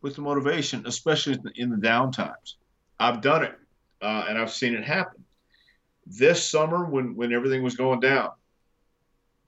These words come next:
we had a promoter who was running shows. <sighs> Another, <laughs> a different fella, another one of my guys was, was complaining and whining that it's not happening fast enough for him.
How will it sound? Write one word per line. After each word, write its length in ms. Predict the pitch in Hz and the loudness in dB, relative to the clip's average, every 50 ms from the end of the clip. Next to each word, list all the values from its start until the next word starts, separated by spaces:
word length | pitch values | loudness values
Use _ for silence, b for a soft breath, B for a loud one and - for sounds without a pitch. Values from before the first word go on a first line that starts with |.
| - - | -16 -12
we 180 | - 104 107 107 | -6 -4 -2 0
had 240 | 117 123 131 135 123 | 2 2 4 4 4
a 40 | 113 | 2
promoter 480 | - - 107 104 101 101 98 101 104 104 | 0 -4 -4 -2 0 0 2 0 0 0
who 120 | 107 98 | -2 -4
was 220 | 101 101 101 98 | -6 -6 -6 -4
running 420 | 95 90 92 92 92 101 107 107 101 | -4 -2 -2 -2 -2 0 0 0 -2
shows. 800 | - - - - 127 123 120 117 104 92 80 - - - - - _ _ B B B B B B B B B B B _ _ _ _ _ _ _ _ _ _ _ _ _ - | -2 -2 0 4 6 8 8 8 6 4 2 -2 -8 -18 -20 -20 _ _ B B B B B B B B B B B _ _ _ _ _ _ _ _ _ _ _ _ _ -2
<sighs> 580 | 127 117 - - - - - - - - - - | 0 2 2 2 0 -2 -6 -10 -12 -14 -12 -10
Another, 400 | 104 120 135 156 170 170 156 - - - - | -4 2 4 4 6 6 4 2 -2 -8 -8
<laughs> 720 | 113 104 - _ _ - - - - - - - - - | -8 -8 -8 _ _ -20 -18 -16 -16 -16 -16 -18 -14 -10
a 60 | - | -4
different 360 | 110 139 160 160 - 131 107 - | 2 4 4 4 2 0 -6 -4
fella, 300 | 107 98 95 98 104 104 B B B B | -4 -2 -2 -2 -4 -6 B B B B
another 320 | - 127 147 160 165 160 151 | -6 -2 2 4 4 4 4
one 120 | 143 135 | 4 2
of 60 | 127 | 2
my 120 | 123 120 110 | 2 2 0
guys 440 | 95 113 113 113 113 117 117 113 110 | 2 0 2 2 2 2 0 -2 -6
was, 260 | 107 107 - - - - | -12 -12 -12 -14 -14 -10
was 380 | 117 113 110 104 - - - _ _ _ _ _ _ - | -8 -8 -8 -8 -8 -12 -14 _ _ _ _ _ _ -8
complaining 760 | - 127 113 107 - - 127 139 147 151 151 151 143 127 113 | -4 -4 -4 -4 -4 -2 0 2 4 4 4 2 2 0 0
and 200 | 104 101 104 104 | 0 -2 0 0
whining 520 | 113 123 135 143 143 143 135 127 120 110 | 2 4 4 4 4 2 0 0 -2 -4
that 100 | 104 95 | -8 -10
it's 160 | 92 - - | -10 -10 -6
not 200 | 123 127 143 139 | -4 -4 -4 -2
happening 460 | - - 135 139 135 - 139 135 127 123 | -2 -2 -2 -2 -2 -4 -6 -8 -10 -6
fast 420 | - 139 135 139 135 131 - - | -2 2 4 4 4 2 0 -6
enough 240 | 117 107 95 90 - | -8 -8 -8 -10 -10
for 260 | - 92 90 80 - | -14 -14 -14 -14 -14
him. 60 | - | -16